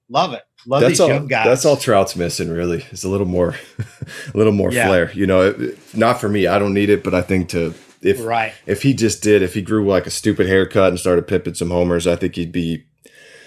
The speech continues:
Speaker 2: I guess, more, um,
Speaker 1: But, you know, I like that he appreciates it.
Speaker 2: Yeah.
Speaker 1: He loves these young guys. Like you said, Acuna was his favorite player to watch.
Speaker 2: Yeah.
Speaker 1: So it's not like he,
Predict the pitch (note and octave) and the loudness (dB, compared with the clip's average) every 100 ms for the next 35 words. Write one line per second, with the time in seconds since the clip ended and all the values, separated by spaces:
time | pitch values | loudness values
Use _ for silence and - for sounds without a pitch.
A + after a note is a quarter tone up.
0 | - _ _ _ G#2 F#2 F#2 - F2 E2+ | -20 _ _ _ -4 0 0 0 2 2
1 | E2 D#2+ E2 D2+ _ _ _ _ _ _ | 2 0 -2 -6 _ _ _ _ _ _
2 | _ _ D#3 C3 D3+ E3+ F#3 - _ _ | _ _ -8 -6 -4 -2 -4 -6 _ _
3 | _ _ _ _ _ _ _ - - C#3 | _ _ _ _ _ _ _ -18 -10 -4
4 | F#3 F#3 - D3+ D3 D3 - D#3+ C#3+ C3 | 0 -2 -2 -2 -2 -2 -2 -2 0 0
5 | A2 G2+ - F2+ _ _ F#2+ F2+ C3 C#3 | -2 -4 -12 -16 _ _ 2 2 2 2
6 | E3 E3 - C3+ A2 C3+ C3+ A#2+ B2+ C3+ | 2 0 -2 -4 0 -2 -2 -4 -2 -2
7 | G2+ A#2 A2+ B2 C#3+ A#2 C#3 B2+ A#2+ G#2+ | -4 -6 -6 -4 -2 -2 -4 -4 -6 -10
8 | A2+ - A#2+ A2 C3+ B2 A#2 A2+ A#2+ C3+ | -8 -4 -4 -4 -2 -2 0 -2 -4 -6
9 | - - G#2 F#2 E2 - - E3 C#3+ - | -12 -2 2 2 2 -6 -2 0 0 0
10 | E3+ F3+ F#3 - D3+ B2+ | -4 -4 -6 -6 -8 -8